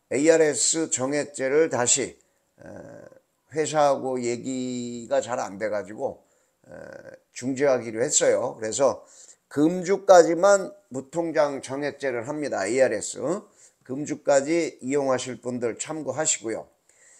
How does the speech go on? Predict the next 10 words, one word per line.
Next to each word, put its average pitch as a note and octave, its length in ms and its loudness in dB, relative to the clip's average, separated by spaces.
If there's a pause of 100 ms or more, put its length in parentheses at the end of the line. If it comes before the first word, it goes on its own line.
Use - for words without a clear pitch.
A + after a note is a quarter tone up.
(540)
에, B2+ 300 0
유튜브 F3 600 0 (300)
조철 D#3+ 600 4
스타일 C#3 580 0
구독, C#3+ 580 0 (220)
좋아요, C3 640 2 (540)
알람 B2+ 440 6 (300)
부탁을 A2 500 -4
드리면서, A2+ 800 -4 (840)
에, F#2 60 -18